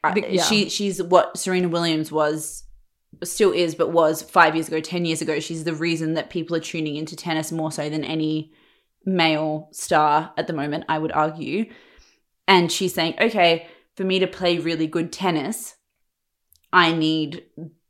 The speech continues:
Speaker 1: X, Y, Z," which are, like, very reasonable requests, and they're rooted in, like, actual medical reasons.
Speaker 2: Mm.
Speaker 1: And they're saying no. It's infuriating, and it just showcases how we have all these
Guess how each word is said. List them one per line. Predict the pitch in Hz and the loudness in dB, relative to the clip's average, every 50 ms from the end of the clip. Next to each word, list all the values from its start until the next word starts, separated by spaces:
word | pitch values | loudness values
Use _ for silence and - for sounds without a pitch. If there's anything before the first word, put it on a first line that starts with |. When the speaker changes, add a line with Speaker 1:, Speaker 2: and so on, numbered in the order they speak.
| _ _ _ _ - - | _ _ _ _ -2 0
Speaker 1:
X, | 190 180 - - - - | 0 0 0 -2 0 2
Y, | 180 170 151 160 | 4 4 4 4
Z," | 151 165 170 156 147 143 - - | 4 4 4 4 4 2 -2 -6
which | - 165 156 - | -6 -6 -6 -6
are, | 170 156 | -6 -6
like, | 156 135 165 | -4 -6 -2
very | 170 170 165 160 156 160 160 | 0 2 2 2 2 0 -2
reasonable | 156 156 160 160 160 151 160 156 147 143 156 147 | -2 -2 -2 -2 -2 -2 -4 -4 -4 -2 -2 -2
requests, | 147 151 151 - 160 147 147 151 - - - - | -4 -4 0 0 2 2 2 0 -4 -8 -8 -6
and | - 170 160 | -6 -4 -2
they're | 156 156 | -2 -4
rooted | 151 160 160 156 147 160 156 147 | -2 -2 -2 -2 -2 -4 -4 -4
in, | 143 139 139 | -4 -4 -4
like, | 147 147 147 131 - - - _ _ - | -4 -6 -6 -8 -10 -14 -20 _ _ 2
actual | 180 160 - - - - 160 151 139 135 - - | 2 2 2 -2 -6 -6 -6 -6 -6 -8 -10 -10
medical | 170 160 151 139 151 151 - - 151 156 156 - 165 - _ _ _ _ | -8 -6 -4 -4 -6 -6 -6 -8 -8 -8 -8 -8 -10 -12 _ _ _ _
reasons. | - 156 156 151 151 151 151 120 110 107 123 156 175 - - _ | -6 -4 -4 -4 -4 -6 -8 -10 -10 -10 -10 -10 -12 -14 -12 _
Speaker 2:
Mm. | 190 185 180 170 165 170 165 - _ - | -6 -6 -6 -6 -8 -10 -12 -14 _ -8
Speaker 1:
And | 170 165 | -6 -4
they're | 143 151 | -4 -4
saying | - 147 139 139 - 135 | -4 -6 -6 -6 -6 -6
no. | 135 95 - - 180 180 - | -8 -8 -10 -12 -14 -14 -12
It's | - - | -8 -6
infuriating, | 180 175 - - 190 190 214 220 196 170 156 147 156 143 | -4 -4 -4 -4 -2 0 2 2 2 2 2 0 0 -2
and | 135 123 | -2 -4
it | 127 143 | -4 -4
just | - 156 - | -6 -8 -6
showcases | - - 160 151 151 170 160 160 156 165 151 - | -4 -2 -2 -2 -2 -4 -4 -4 -4 -8 -10 -2
how | 160 151 156 151 - - | 2 2 2 2 -2 -6
we | 160 165 | -6 -4
have | 170 165 170 - | -4 -4 -4 -4
all | 165 160 160 | -6 -6 -4
these | 151 151 147 151 156 156 - - | -4 -4 -6 -6 -8 -8 -12 -20